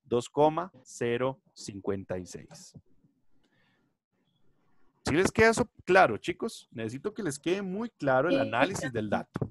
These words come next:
Speaker 1: ¿Verdad?
Speaker 3: profe.
Speaker 1: Entonces, ok, aplicar la fórmula es muy fácil. Las fórmulas yo se las doy, usted nada más la mete en la calculadora. Eso es todo. ¿Verdad? Para efectos de un examen, yo les doy la fórmula. Usted nada más la pone en la calco y dale igual.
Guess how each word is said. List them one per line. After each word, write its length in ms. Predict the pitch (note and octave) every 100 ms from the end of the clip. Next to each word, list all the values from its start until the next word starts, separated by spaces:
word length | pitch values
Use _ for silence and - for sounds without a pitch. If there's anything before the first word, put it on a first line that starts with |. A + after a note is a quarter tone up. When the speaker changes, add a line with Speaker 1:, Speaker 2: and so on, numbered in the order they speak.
| -
Speaker 1:
¿Verdad? 160 | C3 C3 _ _ -
Speaker 3:
profe. 160 | B2+ A#2+
Speaker 1:
Entonces, 220 | A#2 G#2+ -
ok, 100 | _ A#2+ A2
aplicar 420 | - A#2+ D#3 G3+
la 120 | A#3
fórmula 580 | G#3 A3 A#3 C4 D4 D#4+ _ _ _ _ -
es 80 |
muy 180 | G2+ A2
fácil. 460 | C#3+ A3+ - G2+ -
Las 240 | G#2+ G#2+ G#2+
fórmulas 340 | D3+ G#3 A3
yo 120 | C#3+
se 100 | E3+
las 160 | A3 D3+
doy, 220 | E3+ G#3+
usted 160 | C#3+ C#3
nada 100 | E3
más 120 | F#3
la 80 | F3
mete 200 | F#3+ G#3
en 40 |
la 60 | G#3
calculadora. 680 | C#3+ - G#2+ G2+ G3+ G3+ - -
Eso 160 | B2 E3
es 100 | -
todo. 320 | - A3 - _ _ _ _ _ _ _ - - _ _ - -
¿Verdad? 380 | G#2 F#2+ E3+ G3 _ _ _ _
Para 180 | A2 G#2+
efectos 340 | A2 - D3
de 140 | D3+ D#3+
un 100 | D#3+
examen, 400 | D#3+ F#3+ D#3+ G3+
yo 120 | E3+ A2+
les 100 | A2+
doy 160 | A#2
la 100 | G#2+
fórmula. 440 | - G3+ A3+ - - _ _ _ _ _
Usted 160 | - A2+
nada 100 | A#2+
más 180 | D3+
la 220 | D#3 A2 -
pone 180 | - B2
en 60 | D3
la 100 | B2+
calco 320 | C3 D3+ F3
y 40 |
dale 260 | B2 A2+ C3
igual. 420 | A2 C#3+ F3 -